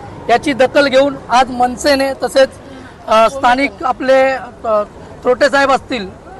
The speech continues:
टीएमसी कळवा विभाग, अ, वरिष्ठ पोलीस निरीक्षक असतील थोरात साहेब, यांचे बीटचे अधिकारी होते आणि या कोळी बंदी, भगिनी आणि आमचे मनसेचे सर्व पदाधिकारी, आम्ही एकत्रितरित्या यांना आज इथे पकडलेलं आहे.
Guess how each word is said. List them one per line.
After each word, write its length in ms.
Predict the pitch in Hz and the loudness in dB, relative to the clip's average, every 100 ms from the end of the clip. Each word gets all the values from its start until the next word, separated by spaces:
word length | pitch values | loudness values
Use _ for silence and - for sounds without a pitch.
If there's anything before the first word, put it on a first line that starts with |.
| - | -4
टीएमसी 380 | 262 262 - 269 | -2 -2 -6 -4
कळवा 300 | 262 254 269 | 0 2 2
विभाग, 300 | 254 262 269 - - - - | 2 0 0 -8 -20 -20 -4
अ, 160 | 208 208 | 0 2
वरिष्ठ 280 | 226 254 - | 0 -2 -8
पोलीस 280 | 262 262 226 | -4 -4 -4
निरीक्षक 360 | 254 254 269 | -8 -6 -4
असतील 300 | 262 - 269 - | -4 -4 -12 -6
थोरात 200 | 233 254 | -2 -2
साहेब, 240 | 240 226 185 - - - - | -2 -6 -6 -16 -20 -20 -6
यांचे 280 | 233 233 269 | -4 -2 -4
बीटचे 400 | 254 269 285 277 269 262 | -4 -8 -6 -2 0 0
अधिकारी 500 | 262 240 247 269 277 | -2 -6 -4 -2 0
होते 300 | 262 247 262 285 - - - | 0 -2 -6 -8 -14 -10 -2
आणि 140 | 254 | 2
या 100 | 269 | 2
कोळी 260 | 269 277 285 | 2 2 2
बंदी, 400 | 285 262 262 269 254 254 277 - | 2 0 0 0 0 -2 -10 -4
भगिनी 400 | 208 233 285 285 | 0 2 2 2
आणि 300 | 226 233 247 | 0 0 0
आमचे 240 | 262 254 269 | 0 -2 -4
मनसेचे 360 | 247 277 254 | -4 -4 -6
सर्व 160 | 254 254 | -2 -2
पदाधिकारी, 480 | 254 240 220 190 180 - - - | -2 -4 -6 -10 -12 -16 -20 -12
आम्ही 180 | 226 254 | -8 -4
एकत्रितरित्या 840 | 247 277 262 277 262 220 - 269 285 | -2 -2 0 -2 -2 -6 -2 -2 -2
यांना 240 | 233 240 247 | -8 0 0
आज 140 | 240 | 0
इथे 300 | 240 262 277 | -2 0 0
पकडलेलं 600 | - 262 240 254 262 233 | -2 -12 -4 -2 0 0
आहे. 100 | 240 | -2